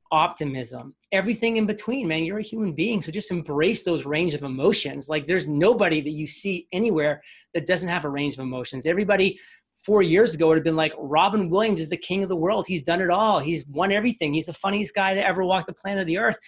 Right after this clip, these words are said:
And then he commits suicide a couple days later. And you're like, "What?"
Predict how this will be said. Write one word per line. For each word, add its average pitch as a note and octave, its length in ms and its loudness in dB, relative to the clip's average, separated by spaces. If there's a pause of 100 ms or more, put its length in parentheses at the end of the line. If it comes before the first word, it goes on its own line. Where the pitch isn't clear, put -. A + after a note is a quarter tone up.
(240)
And D#3+ 80 -2
then F3 80 2
he F#3+ 60 2
commits F#3 320 -6
suicide F#3 380 -2
a E3+ 40 -6
couple E3 220 -8
days D#3+ 200 0
later. - 120 -8
And F3 60 -2
you're E3+ 80 -2
like, D#3 180 0 (160)
"What?" D#4 160 0